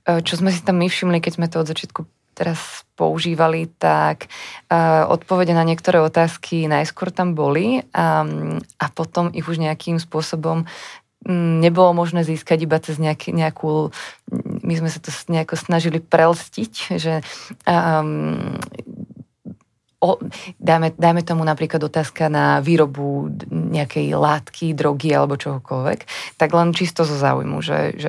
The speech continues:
ako sa to robí, tak prvé dni to tam bolo.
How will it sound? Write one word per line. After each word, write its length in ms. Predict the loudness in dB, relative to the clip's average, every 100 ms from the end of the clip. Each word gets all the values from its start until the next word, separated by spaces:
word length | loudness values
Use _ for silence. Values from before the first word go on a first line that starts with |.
| -4
ako 240 | -4 -4
sa 160 | -4 -2
to 160 | 0 0
robí, 240 | 0 -2
tak 240 | -2 -4
prvé 240 | -2 2 2
dni 240 | 2 -2
to 160 | -4 -4
tam 160 | -2
bolo. 400 | -2 0 0 -2